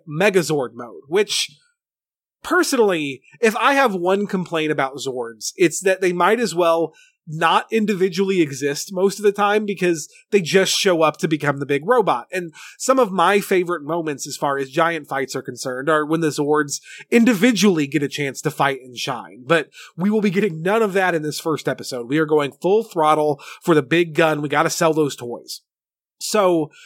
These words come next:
they start the Megazord sequence, and Billy and Trini comment on how intuitively they understand how to pilot their Zords, which again presumably comes with the suits. And I,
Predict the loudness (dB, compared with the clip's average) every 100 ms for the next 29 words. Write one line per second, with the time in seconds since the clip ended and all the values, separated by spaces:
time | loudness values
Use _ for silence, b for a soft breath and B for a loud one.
0 | B B 0 2 0 2 0 0 2 0
1 | -2 -6 -8 -12 -14 -2 2 2 -2 0
2 | 2 2 0 0 0 0 0 -2 -6 0
3 | 2 4 2 0 0 2 2 2 0 0
4 | -2 -4 2 4 4 2 2 0 0 -6
5 | -4 -6 -4 -4 -2 -2 -2 -6 -4 2
6 | 2 2 -6 B B B 0 0 2 4
7 | 4 2 -2 0 0 0 -2 -6 -4 -4
8 | -4 -6 -6 2 2 2 -2 -4 B B
9 | B 2 4 2 -6 -6 -6